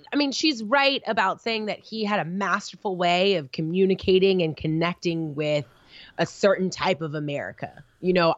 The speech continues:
I, I chalk it up to a lot of isms that he spewed, but it's not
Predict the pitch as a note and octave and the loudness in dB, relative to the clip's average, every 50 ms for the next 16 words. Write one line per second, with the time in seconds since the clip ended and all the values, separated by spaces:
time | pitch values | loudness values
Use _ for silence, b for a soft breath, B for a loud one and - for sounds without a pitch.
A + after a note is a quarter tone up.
0 | - - E3+ F3+ G3 G3 G3 F#3 - - G3 F#3+ - G#3 F#3+ F#3 - F3 D#3+ D#3+ | 0 0 2 4 4 4 2 2 2 0 0 0 2 0 0 0 0 0 -2 -2
1 | - - F3 D#3+ D#3 E3 D#3 D3+ D3 C3 - - G3 F#3+ D3 D3+ D3 B2+ B2+ C3+ | -2 -4 -4 -4 -2 0 0 -2 -2 -4 -4 0 0 0 0 -2 -10 -10 -8 -10
2 | C#3+ - - C#3 B2+ A2+ A2+ C#3 B2+ - - _ - A2 G2+ F#2+ F#2+ G#2+ C3 D3 | -10 -8 -6 -6 -6 -6 -8 -12 -14 -14 -18 _ -18 -16 -14 -10 -10 -10 -10 -12
3 | B B B B B B B B B D#3+ - - C#4 C4+ B3+ G#3+ F#3+ F3+ - _ | B B B B B B B B B -10 0 2 2 4 4 4 2 2 -2 _
4 | _ _ _ _ _ _ _ _ _ _ _ _ _ - - B3+ - - A#3 C4 | _ _ _ _ _ _ _ _ _ _ _ _ _ 0 0 0 0 -2 -8 -6
5 | C#4 C#4+ C#4+ D4 C#4+ C#4 B3+ C4 B3+ - - - | -4 -2 0 2 2 2 2 2 -2 -4 -6 -16